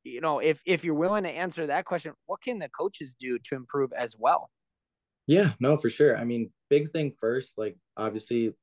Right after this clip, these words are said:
Speaker 2: go to your athletes, right? Listen to 'em, like, talk to 'em. Literally, I've done this multiple times throughout the year where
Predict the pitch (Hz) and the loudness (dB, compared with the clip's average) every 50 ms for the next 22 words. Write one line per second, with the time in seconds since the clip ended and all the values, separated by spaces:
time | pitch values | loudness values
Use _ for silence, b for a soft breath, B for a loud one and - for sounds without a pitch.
0 | _ _ _ - - - - - _ _ _ - 107 104 107 120 120 113 101 - | _ _ _ -20 -20 -20 -20 -20 _ _ _ -4 -2 0 0 2 2 2 2 0
1 | 101 104 120 - - 90 87 - - - - _ _ - 98 98 101 110 110 - | -2 -6 -6 -6 -6 -8 -8 -10 -16 -20 -20 _ _ -2 2 4 4 4 4 4
2 | 107 113 - - 104 - - 90 90 90 - - _ - 98 92 - - - 104 | 2 2 2 0 -2 0 -2 -4 -4 -4 -10 -12 _ -6 -6 -6 -4 0 2 2
3 | 117 123 - - 92 92 92 104 107 117 117 117 117 - - - _ _ _ - | 2 2 2 0 0 2 4 4 6 6 6 6 4 2 -4 -14 _ _ _ -2
4 | 110 123 127 127 120 117 113 120 120 117 113 113 - 107 104 107 - 117 110 - | 0 0 0 -2 -2 -4 -2 -2 -2 -4 -6 -6 -4 -4 -4 -4 -4 -8 -10 -8
5 | - 104 110 117 117 - - 104 101 107 - 98 98 101 110 110 101 98 98 95 | -6 -4 -4 -4 -4 -2 0 0 0 0 -2 -2 0 2 2 2 2 2 0 -2
6 | 95 - | -4 -6